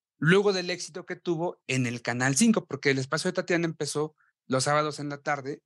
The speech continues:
en Canal cinco, en vivo, desde lo que entonces era Reino Aventura, ahora Six Flags, y, a-, y, y luego después ya lo empezaron a grabar en Foro, en Televisa San Ángel, y lo transmitían todos los domingos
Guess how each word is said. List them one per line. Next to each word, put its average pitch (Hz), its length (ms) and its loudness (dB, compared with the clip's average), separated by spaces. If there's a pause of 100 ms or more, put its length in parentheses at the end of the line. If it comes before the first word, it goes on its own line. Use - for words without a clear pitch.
(100)
en 113 160 -12
Canal 123 320 2
cinco, 165 540 2
en 123 200 0
vivo, 143 420 2
desde 117 720 -2 (300)
lo 120 160 2
que 131 100 0
entonces 143 400 -2
era 147 160 2
Reino 143 320 -2
Aventura, 156 640 -6
ahora 117 320 -6
Six - 240 -10
Flags, 143 460 -2 (400)
y, 147 140 4
a-, 147 220 2
y, 156 120 -2 (140)
y 143 40 -6
luego 160 280 -2
después 165 380 -4
ya 156 300 -2 (260)
lo 127 140 -6
empezaron 127 480 0
a 165 80 2
grabar 180 440 2 (300)
en 120 180 -12
Foro, 147 440 0 (120)
en 110 180 -14
Televisa 120 420 0
San 165 200 4
Ángel, 165 360 -2 (420)
y 123 120 4
lo 120 120 4
transmitían 120 720 0 (240)
todos 110 260 -2
los 135 140 0
domingos 135 540 -4